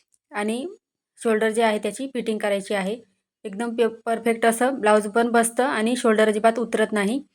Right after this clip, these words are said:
आता इथं बघा बाही जॉईंट करायची आहे, त्याच्या अगोदर बघा एक्स्ट्राचं फॅ-,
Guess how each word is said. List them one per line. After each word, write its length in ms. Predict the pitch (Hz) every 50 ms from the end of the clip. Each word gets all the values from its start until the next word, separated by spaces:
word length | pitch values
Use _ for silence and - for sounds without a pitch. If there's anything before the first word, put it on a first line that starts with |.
| _ _ _ _ _ _ _ _ _ _ -
आता 200 | 220 214 247 240
इथं 300 | 240 233 233 - 254 226
बघा 200 | 247 226 240 233
बाही 240 | 226 226 214 214 240
जॉईंट 240 | 226 233 233 233 226
करायची 320 | 233 233 226 220 220 - 240
आहे, 180 | 214 233 269 -
त्याच्या 320 | - _ 220 208 - 220
अगोदर 260 | 214 208 208 220 214 208
बघा 220 | 220 208 220 220
एक्स्ट्राचं 540 | 208 196 - - 233 214 214 - 233 262 - - _ _ _ _ _ _ _ _ _ _ _ _ _ _ _ 240
फॅ-, 100 | 214